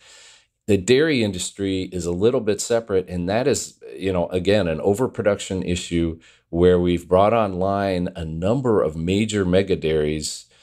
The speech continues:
over the last five years, and they are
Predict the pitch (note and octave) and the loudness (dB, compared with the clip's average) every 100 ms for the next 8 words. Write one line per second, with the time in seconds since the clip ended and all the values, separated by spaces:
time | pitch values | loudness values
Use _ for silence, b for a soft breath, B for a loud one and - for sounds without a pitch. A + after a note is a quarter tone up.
0 | b b F2 F2 F2 F2 F2 - - _ | b b 0 2 4 4 2 -4 -14 _
1 | _ - F#2 E2+ F2 F2 F#2 E2+ D#2+ D2+ | _ -2 0 2 0 -2 0 0 0 -4
2 | - _ b b F2+ E2+ E2+ G2 A#2 A2 | -12 _ b b -4 0 4 4 6 4
3 | G#2 | 2